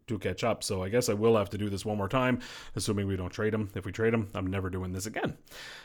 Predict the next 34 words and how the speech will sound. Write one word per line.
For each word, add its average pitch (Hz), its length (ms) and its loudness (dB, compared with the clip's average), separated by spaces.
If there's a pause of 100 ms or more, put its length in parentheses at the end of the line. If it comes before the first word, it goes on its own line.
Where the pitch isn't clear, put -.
So 131 300 6
I 147 120 4
went 185 200 6
back 180 260 4 (340)
also 156 400 8 (100)
to - 100 -6
twenty-one 135 380 6
twenty-two 120 480 4
because 101 600 0 (760)
I 104 80 0
had 113 200 4
to 107 60 4
have 101 120 2
a 98 60 -4
third 90 260 -4
year. 85 200 -8 (400)
Couldn't 143 160 8
do 131 140 10
it 113 40 6
with 101 140 0
two 107 120 -2
years. 85 300 -6 (600)
And 117 520 6 (1120)
I, 123 440 2 (300)
I'm 165 140 6
not 131 220 8
sure 110 260 6
who 110 140 4
this, 104 420 2
which 117 180 0
side 101 280 2
this - 120 2
<laughs> - 20 6
supports. - 920 0